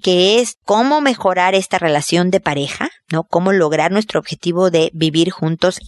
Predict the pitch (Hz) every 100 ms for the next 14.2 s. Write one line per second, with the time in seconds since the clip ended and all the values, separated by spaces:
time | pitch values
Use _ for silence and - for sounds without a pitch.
0 | - 170 143 143 147 - 180 170 131 185
1 | 190 175 151 151 - 175 170 170 143 -
2 | - 180 156 - 165 294 - _ _ 220
3 | 220 233 262 262 285 254 226 240 180 170
4 | 175 160 - 160 160 170 190 202 180 -
5 | 180 160 147 143 - 202 214 185 156 160
6 | 240 339 339 - - - 196 202 208 190
7 | 170 185 190 202 170 185 190 196 170 160
8 | 180 208 202 175 185 330 311 214 170 151
9 | - 147 147 180 269 208 190 180 185 330
10 | 320 175 160 165 160 196 269 254 170 -
11 | 151 143 135 - 156 143 156 180 - -
12 | - - 160 156 156 160 160 156 151 156
13 | 147 143 143 139 139 - - - - _
14 | 151 -